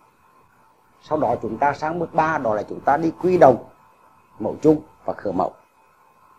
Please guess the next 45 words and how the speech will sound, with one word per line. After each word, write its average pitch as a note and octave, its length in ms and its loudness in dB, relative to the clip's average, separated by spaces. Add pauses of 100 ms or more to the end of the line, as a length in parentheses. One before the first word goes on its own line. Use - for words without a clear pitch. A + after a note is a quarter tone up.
(500)
Sau D#3 220 0
khi E3+ 360 0 (840)
khử B2+ 220 -4
mẫu G#2 200 -2
xong, D#3 240 2 (220)
chúng F#2 140 -8
ta B2 140 0
giải A2+ 340 0
phương D3+ 200 -2
trình A#2 160 -2
không C3+ 140 -10
còn A2+ 200 -2
mẫu D#2+ 140 -2
nữa A#2+ 220 -2 (500)
để G2 180 -2
chúng D#2+ 140 -12
ta C#3 160 0
tìm G#2+ 400 0
những F#2+ 200 -8
giá F#2 240 -6
trị E2+ 180 -10
của - 80 -14
x. D3 120 -2 (2000)
Sau D#3 160 0
đó C3 240 4
chúng G#2 140 -6
ta D#3+ 120 2
thử B2+ 240 0
lại A2 300 4 (120)
những G2 280 -4
giá G#2 260 -2
trị A#2 120 -6
x E3 160 -4
đó C3+ 280 0 (140)
có C#3+ 140 -2
thỏa E2+ 220 0
mãn G2 300 -8
cái C3+ 120 -10
điều C3+ 240 6
kiện G2 260 0
chúng F#2 120 -14
ta A2+ 100 -2
đã A2 120 -6
tìm G2+ 200 -4
không. - 280 -2